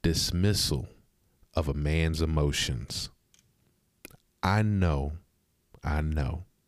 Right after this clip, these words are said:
I've touched on it before, just a little bit, you know, this type of situation before.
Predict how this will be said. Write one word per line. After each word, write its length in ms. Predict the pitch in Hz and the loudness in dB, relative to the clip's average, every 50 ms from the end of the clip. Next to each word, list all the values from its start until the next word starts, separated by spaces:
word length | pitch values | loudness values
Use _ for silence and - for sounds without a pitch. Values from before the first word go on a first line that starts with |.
| _ _ _ _ - - | _ _ _ _ -6 -2
I've 180 | - - 147 - | 0 0 0 2
touched 300 | - 190 202 185 - - | 2 2 2 2 0 0
on 100 | 175 170 | 0 0
it 80 | 160 | 2
before, 680 | 156 151 - - 143 139 143 147 147 151 151 156 165 165 151 - | 0 -2 -2 0 0 2 2 2 2 2 0 0 -2 -2 -2 -2
just 200 | - 170 - - | -2 -2 0 0
a 40 | |
little 260 | 92 90 95 95 98 90 | 2 2 4 4 2 2
bit, 300 | 87 90 95 101 - 107 | 2 2 2 0 0 -2
you 80 | 107 | 0
know, 280 | 104 95 90 92 98 98 | 0 0 0 0 0 0
this 140 | 95 92 - | 0 -2 0
type 220 | - 95 92 - | -2 -2 0 -2
of 80 | - - | -2 -2
situation 560 | 95 87 - 87 82 80 76 71 - 113 120 | -2 -2 0 0 0 0 0 0 0 0 0
before. 580 | 135 143 - - 87 - 82 78 78 110 139 | 0 0 0 0 0 0 0 0 0 -2 -4